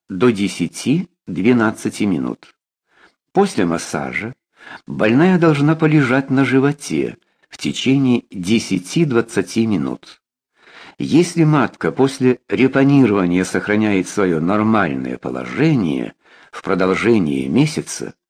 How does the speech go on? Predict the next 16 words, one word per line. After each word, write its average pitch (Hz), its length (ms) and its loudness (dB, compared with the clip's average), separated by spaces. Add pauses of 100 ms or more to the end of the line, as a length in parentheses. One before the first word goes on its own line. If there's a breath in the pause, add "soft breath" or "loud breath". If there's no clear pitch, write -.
(460 soft breath)
особенно 117 540 0
если 120 280 2
это 135 340 0
нормальное 117 580 2
положение 92 840 -2 (600)
поддерживается 117 880 2
после 120 340 0
прохождения 104 880 2
менструального 98 840 0
периода, 82 640 0 (720 loud breath)
то 110 120 2
достигнутые 135 800 2
результаты 98 840 0 (100)
можно 147 420 2
считать 123 500 -4
стойкими. 65 840 -4